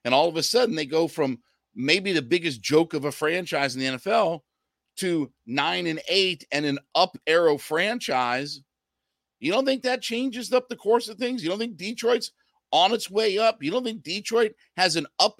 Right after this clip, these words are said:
arrow next to its name? Absolutely they do. 'Cause they develop players at key positions that influence games. And we haven't done that.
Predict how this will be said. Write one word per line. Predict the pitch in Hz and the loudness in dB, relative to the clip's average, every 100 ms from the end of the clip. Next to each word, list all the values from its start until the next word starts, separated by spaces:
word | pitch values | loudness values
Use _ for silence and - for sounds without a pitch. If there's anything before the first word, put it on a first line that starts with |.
| - | 2
arrow | 170 202 226 | 4 4 4
next | 208 180 - - | 2 -2 -6 -6
to | 180 | -6
its | 180 - | -6 -6
name? | 170 214 220 | -6 -6 -6
Absolutely | 226 254 233 208 170 214 302 208 | -8 -6 -6 -6 -4 -6 -4 -4
they | 160 127 | -2 -2
do. | 101 113 92 67 _ _ _ _ _ _ _ _ _ _ _ _ _ | -2 -4 -4 -8 _ _ _ _ _ _ _ _ _ _ _ _ _
'Cause | 214 196 | -4 -2
they | |
develop | 190 185 151 208 226 - | -2 -2 0 0 -2 -2
players | 196 214 196 147 | 0 0 0 -2
at | 151 - | -6 -12
key | - 190 | -10 -10
positions | 165 151 156 180 - 123 120 - _ _ | -8 -4 -2 -2 -2 -6 -8 -14 _ _
that | 160 156 | 2 2
influence | 151 180 185 - 151 147 120 | -4 -4 -4 0 0 0 -4
games. | 117 156 156 117 87 85 - - - _ _ _ _ _ _ _ _ _ _ 170 | -2 0 0 -2 -6 -12 -8 -8 -10 _ _ _ _ _ _ _ _ _ _ -8
And | 170 | -8
we | 165 226 | -6 -2
haven't | 262 220 214 202 135 | 0 2 0 -2 0
done | 170 190 | 0 2
that. | 151 85 73 | 2 0 -4